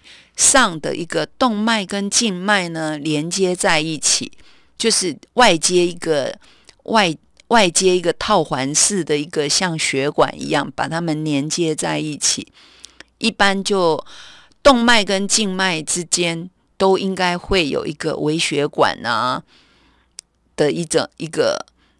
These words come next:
连接。但是呢，在这里我们就是用人工的方法，哦，就是套了一个外-，外接的一个血管。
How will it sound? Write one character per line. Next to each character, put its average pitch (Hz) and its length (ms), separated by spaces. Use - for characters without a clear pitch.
连 151 380
接。 - 420
但 240 180
是 226 240
呢， 160 240
在 202 260
这 196 240
里 135 220
我 143 100
们 143 240
就 175 240
是 165 260
用 175 200
人 151 300
工 214 200
的 190 80
方 165 320
法， - 300
哦， 139 220
就 175 160
是 170 280
套 214 300
了 151 80
一 151 140
个 156 280
外-， 175 300
外 208 240
接 170 300
的 151 100
一 151 120
个 147 280
血 143 400
管。 - 260